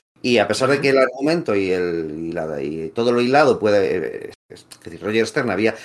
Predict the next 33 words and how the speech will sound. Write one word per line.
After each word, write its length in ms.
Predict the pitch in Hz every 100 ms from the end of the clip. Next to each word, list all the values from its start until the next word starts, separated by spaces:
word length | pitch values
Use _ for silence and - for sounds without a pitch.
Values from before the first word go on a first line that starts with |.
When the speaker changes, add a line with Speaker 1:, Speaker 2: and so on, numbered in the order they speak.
| -
Speaker 1:
eh, 400 | 113 120 117 107 101
había 240 | 98 117
estado 240 | 113 127 120
metido 300 | 117 127 127
en, 60 |
en 200 | 117 131
ello, 280 | 147 147 170 - - _
eh, 480 | 139 120 113 110 101
su-, 240 | - - 135
él 180 | 160 175
no 80 |
suele 340 | 170 170 160 -
cometer 360 | 120 113 123
ese 320 | 120 120 107 -
error, 360 | 101 143 135
entre 260 | 107 104 104
comillas, 520 | 101 131 156 113 95
¿no? 200 | 131 151
Puede 160 | 151 175
salir 180 | 180 170
mejor 320 | 170 185 180
o 100 | 175
peor 200 | 170 156
los 180 | 151 -
tebeos, 380 | 131 113 104
pero 220 | - 104 - - -
no 140 | 135
se 100 | 160
centra 320 | 156 143 123
solo 200 | 110 117
es-, 180 | 127 107
en 140 | 120 131
eso. 260 | 139 104